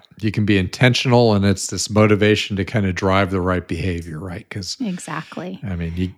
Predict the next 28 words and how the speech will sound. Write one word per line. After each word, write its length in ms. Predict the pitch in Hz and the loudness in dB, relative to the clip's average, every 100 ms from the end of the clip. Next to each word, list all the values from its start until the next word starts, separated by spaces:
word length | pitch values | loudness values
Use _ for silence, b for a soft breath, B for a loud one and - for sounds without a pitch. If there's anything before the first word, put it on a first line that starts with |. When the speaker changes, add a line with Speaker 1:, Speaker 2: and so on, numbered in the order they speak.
| - | -4
Speaker 1:
you 260 | 196 95 95 | -2 2 6
always 220 | 107 110 | 6 6
get 120 | - 117 | 4 2
Speaker 2:
Exactly. 140 | - | 2
Speaker 1:
so 120 | 113 | 4
much 260 | 110 107 - | 4 4 4
more 140 | 110 | 4
done 260 | 98 107 95 | 6 4 6
right 200 | 98 95 | 4 4
before 340 | 98 - 101 | 0 0 2
you 100 | 92 | 2
head 140 | - 92 | 2 2
out 200 | 92 87 | 0 0
on 120 | 85 | -4
something 280 | - 98 90 | -6 -10 -10
like 220 | 78 - | -10 -12
that. 220 | - - - | -14 0 4
Speaker 2:
<laughs> 200 | 208 - | 6 6
That's 300 | 269 - - | 2 2 0
Speaker 1:
So. 200 | - 247 | 4 4
Speaker 2:
true. 760 | - 254 - - - - 311 | 6 2 2 -2 -2 -2 2
<laughs> 40 | 247 | 6
Wanna 140 | 233 | 6
get 180 | 233 190 | 6 6
busy? 400 | 220 208 240 262 | 4 6 6 4
Plan 320 | - 220 190 | 6 6 6
a 20 | |
trip. 360 | - 185 135 | 6 4 4